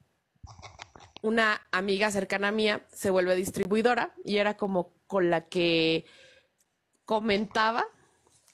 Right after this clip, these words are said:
todo lo que pasaba. Y ella misma me decía que en eventos que hacían, eh, ella como distribuidora no se podía acercar a Miku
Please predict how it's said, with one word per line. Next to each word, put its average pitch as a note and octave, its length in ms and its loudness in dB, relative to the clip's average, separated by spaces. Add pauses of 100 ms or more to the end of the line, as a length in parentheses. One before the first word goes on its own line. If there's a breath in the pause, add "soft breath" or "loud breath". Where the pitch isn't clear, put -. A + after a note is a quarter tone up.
(200)
todo G#3 240 2
lo F#3 160 2
que F3 100 -2
pasaba. F3+ 500 0 (220)
Y A3 140 4
ella B3 180 2
misma A#3+ 280 0
me A#3+ 100 0
decía F#3+ 380 2
que A3 280 -2
en F3+ 200 2
eventos G3 500 2
que G3+ 100 0
hacían, A3 540 2 (580 loud breath)
eh, F#3+ 320 0 (120)
ella B3+ 260 2
como A3+ 240 0
distribuidora F#3+ 840 0
no A#3 240 2
se C#4 140 0
podía F#3+ 360 0
acercar G3 480 0
a F#3 80 2
Miku F#3+ 520 -2